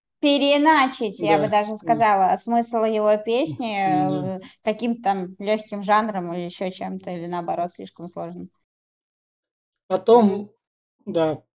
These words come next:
Speaker 2: потом они уже тусуют на кухне, потому что Цой там остался у них дома. Майк слышит восьмиклассницу и помогает ему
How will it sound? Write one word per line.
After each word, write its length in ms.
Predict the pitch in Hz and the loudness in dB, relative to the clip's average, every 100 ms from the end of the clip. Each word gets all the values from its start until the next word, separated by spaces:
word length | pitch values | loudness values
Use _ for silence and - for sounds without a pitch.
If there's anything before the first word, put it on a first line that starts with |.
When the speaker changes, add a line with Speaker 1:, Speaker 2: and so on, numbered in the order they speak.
| _ - | _ -4
Speaker 2:
потом 340 | 185 220 196 | 4 6 6
они 180 | 180 175 | 2 2
уже 260 | 170 156 170 | 2 2 2
тусуют 520 | 175 - 190 160 139 | 0 0 2 2 0
на 100 | 156 | -4
кухне, 680 | - 247 - 247 247 214 _ _ _ | 0 -2 2 2 2 0 _ _ _
потому 280 | - 180 175 | -2 0 0
что 180 | - 165 | -2 -4
Цой 260 | - 165 | 2 2
там 240 | 165 156 156 | 2 -4 -6
остался 380 | - 160 156 156 | -4 -6 -4 -6
у 40 | |
них 140 | 160 | -2
дома. 420 | 160 160 156 147 208 | 2 2 2 -2 -4
Майк 420 | 165 190 175 - | 0 4 4 2
слышит 420 | - 180 - - | -2 0 -2 -4
восьмиклассницу 920 | 160 175 160 185 233 240 190 - 151 | -4 -4 -2 4 4 4 -4 -2 -4
и 120 | 151 | -2
помогает 520 | 147 160 165 180 175 160 | -2 0 2 4 2 0
ему 280 | 165 170 | -4 -4